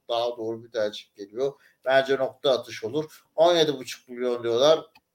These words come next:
İnsanlara göre az. Arda'nın ederi bana göre de az on yedi buçuk. Ama Türkiye şartlarında ne yazık ki, e, senin takımın Avrupa'ya gidemiyorsa, o oyuncu Avrupa'da sahne alıp, e,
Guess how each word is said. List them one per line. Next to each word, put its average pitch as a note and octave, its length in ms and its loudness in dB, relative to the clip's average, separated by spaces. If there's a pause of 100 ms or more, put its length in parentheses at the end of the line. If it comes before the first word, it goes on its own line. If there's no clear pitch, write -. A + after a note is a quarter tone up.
(520)
İnsanlara C#3+ 540 2
göre C3+ 220 2
az. D3 460 2
Arda'nın C#3 540 4
ederi D3 400 4
bana C#3+ 220 2
göre D#3 280 4
de C#3 60 2
az B2 220 0
on B2 220 -6
yedi A#2 240 -12
buçuk. A#2 260 -14 (440)
Ama C#3+ 280 0
Türkiye F3 420 0
şartlarında C3+ 840 0
ne D3 60 -4
yazık B2+ 540 -2
ki, D#3+ 320 -4 (100)
e, B2 60 -2 (1200)
senin C#3+ 400 0
takımın C#3 480 -2
Avrupa'ya C3+ 560 4
gidemiyorsa, B2+ 640 -2
o B2+ 200 0
oyuncu B2 300 -10
Avrupa'da B2+ 760 0
sahne B2 420 -2
alıp, A#2+ 240 -4 (480)
e, A#2+ 80 -4